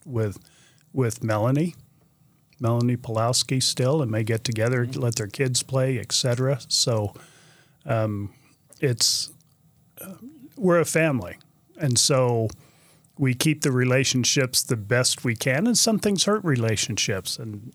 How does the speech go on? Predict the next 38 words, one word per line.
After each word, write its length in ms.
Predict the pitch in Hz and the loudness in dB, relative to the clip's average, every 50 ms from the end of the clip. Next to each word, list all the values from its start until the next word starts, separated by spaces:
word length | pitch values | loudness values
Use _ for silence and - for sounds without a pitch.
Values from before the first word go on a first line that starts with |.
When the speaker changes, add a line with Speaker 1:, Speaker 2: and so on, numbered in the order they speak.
| _ - | _ -6
Speaker 1:
um, 400 | - 143 120 110 110 110 110 107 107 | -2 0 0 2 0 0 -2 -2 -4
some 240 | - - - 160 160 | -4 -2 0 0 2
of 80 | 147 131 | 2 2
that's 240 | 127 120 107 - | 2 0 0 -2
going 320 | - - 131 120 113 110 107 | -2 0 0 0 0 0 0
on. 240 | 107 104 95 87 - - - _ | 0 -2 -2 -4 -8 -12 -10 _
But 120 | - 135 113 | -2 0 0
it's 200 | 110 107 - - | 0 0 0 0
not, 340 | 127 127 127 120 - - - - - - - _ _ - | 2 2 2 0 -2 -6 -12 -12 -20 -20 -20 _ _ -2
it's 180 | - 139 - - | 0 0 2 2
not 280 | 160 160 165 156 - - | 2 2 0 0 -2 -2
tragic 640 | - - 151 131 127 113 101 98 101 98 - - - - _ - 160 127 | -2 2 2 2 2 2 0 -2 -6 -6 -12 -16 -20 -20 _ -12 -6 -2
between 480 | 127 120 - - - 127 110 110 107 | -2 -2 -2 0 0 0 0 0 0
the, 340 | 104 104 98 92 95 107 101 - - | 0 0 0 0 0 -2 -4 -6 -10
but 320 | 196 147 117 107 107 101 101 - - _ _ | -12 -12 -10 -6 -4 -4 -4 -6 -12 _ _
between 380 | - 113 101 - - 120 107 104 | -6 -4 -4 -2 0 0 0 0
the 80 | 98 | -2
cousins. 260 | 92 - - 190 185 175 | -2 0 2 2 4 2
Speaker 2:
And 80 | - | 0
ho-, 340 | - - 202 233 240 - - _ - | 0 2 2 2 2 0 -2 _ -8
hopefully, 1120 | - - - - 208 226 240 262 247 - - - 185 160 139 127 120 117 120 131 147 143 - - - | -6 -4 0 2 4 4 4 4 0 -4 -4 -2 0 0 0 0 0 0 0 0 0 -4 -8 -16 -12
hopefully 720 | - - - 196 220 240 277 - - 190 185 190 185 180 156 | -6 0 2 4 4 4 2 -2 -2 0 0 2 2 2 0
when 160 | 151 151 151 | 0 0 0
this 220 | 156 151 - - - - - | 0 0 -2 -4 -8 -2 2
all 280 | 165 165 180 185 185 | 4 4 4 4 4
is 100 | 170 143 | 2 0
said 280 | - - - 160 151 139 | -2 0 2 2 2 2
and 140 | 135 127 117 | 2 0 2
done, 340 | 117 113 110 98 71 65 - | 0 0 0 -2 -4 -6 -2
maybe 340 | 90 139 160 180 185 190 160 | 2 4 4 4 4 4 4
after 340 | 139 151 156 156 - 165 151 | 4 4 2 2 0 0 0
Lori's 520 | 139 131 135 143 147 151 151 151 139 - - | 2 2 2 2 2 2 2 0 0 -2 -2
trial 640 | - - - 147 143 147 147 143 139 143 143 139 - | -2 0 2 4 6 6 6 6 6 4 4 2 2
in 160 | - 135 131 131 | 0 0 -2 0
Arizona 640 | 131 127 139 139 135 135 127 131 135 131 135 131 131 | 0 0 2 4 2 2 2 2 2 4 4 4 2
and 160 | 123 120 120 | 2 0 0
Chad's 460 | - - 131 127 131 131 135 135 - | 2 2 4 4 4 2 2 0 -2
trial, 600 | - - - 131 127 127 127 123 123 120 127 127 | -2 2 2 4 4 4 4 4 4 4 2 0